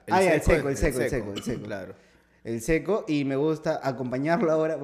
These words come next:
Speaker 2: Esto va a sonar muy tío, pero muy tía, muy tía. Con quesito y jamón.
Speaker 1: Huevón, pero bueno, bueno, es que creo que a ti te, o sea, lleguemos al punto, ¿por qué te empezó a gustar eso?
Speaker 2: Claro, ¿por qué?
Speaker 1: Es con quién lo has comido. ¿Quién te invitó? Porque este también depende de amistades y depende de dónde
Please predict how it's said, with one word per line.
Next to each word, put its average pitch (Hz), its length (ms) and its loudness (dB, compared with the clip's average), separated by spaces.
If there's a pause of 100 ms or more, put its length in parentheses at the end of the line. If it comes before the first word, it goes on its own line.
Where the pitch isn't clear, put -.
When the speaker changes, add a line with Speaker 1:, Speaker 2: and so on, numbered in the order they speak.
(140)
Speaker 2:
Esto 147 200 -6
va 139 60 -2
a - 20 -4
sonar 127 220 -8
muy 123 180 -6
tío, 107 360 -6
pero 104 320 -10
muy 131 160 -6
tía, 131 200 -6
muy 113 120 -8
tía. 107 240 -10 (480)
Con 117 280 -10
quesito 139 360 -10
y - 20 -10
jamón. 107 360 -10 (720)
Speaker 1:
Huevón, 262 240 -2
pero 226 300 0
bueno, 185 320 -2 (120)
bueno, 175 280 -2
es 175 160 -4
que - 280 -10
creo 240 220 2
que 214 80 -2
a 160 100 -4
ti 196 100 -8
te, 190 300 -6
o 123 80 -12
sea, - 240 -4 (680)
lleguemos 175 380 -2
al 156 80 -2
punto, 160 320 -2
¿por 139 140 -4
qué 180 100 -2
te 185 100 -4
empezó 160 180 -2
a - 20 4
gustar 151 300 0
eso? 135 320 -4 (560)
Speaker 2:
Claro, 127 260 2
¿por 110 140 -8
qué? 117 220 -8
Speaker 1:
Es 143 200 -4
con 147 240 -8
quién 185 180 -4
lo 180 60 -2
has 175 100 -6
comido. 127 420 -6 (1400)
¿Quién 151 180 -2
te 165 80 -2
invitó? 131 800 0
Porque 120 300 -4
este 156 120 -6
también 147 220 -4
depende 131 260 -6
de 127 60 -2
amistades 110 560 -6
y 110 40 -8
depende 104 460 -8
de 98 100 -6
dónde 98 600 -8